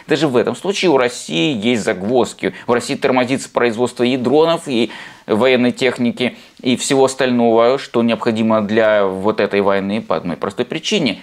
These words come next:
Санкции реально начинают работать. И вот, э, в том числе превосходство, по крайней мере, тенденция к превосходству Украины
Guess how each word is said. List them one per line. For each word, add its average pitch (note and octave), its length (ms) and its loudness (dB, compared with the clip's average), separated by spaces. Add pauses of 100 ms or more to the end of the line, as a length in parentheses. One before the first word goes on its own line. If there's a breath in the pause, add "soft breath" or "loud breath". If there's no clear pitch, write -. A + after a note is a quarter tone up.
Санкции B2+ 540 -4 (100)
реально G#2+ 500 0
начинают F2+ 500 -6 (100)
работать. A2 500 -4
И - 140 -8 (1040 soft breath)
вот, G2 220 -2 (160)
э, G2 120 0
в F2+ 80 -10
том G#2 160 -2
числе G2 300 -4 (560 loud breath)
превосходство, C#3+ 800 0 (140)
по C3+ 100 -2
крайней C#3+ 200 0
мере, B2 120 2
тенденция B2+ 640 2
к - 140 -12
превосходству A2 600 0
Украины A#2+ 640 -2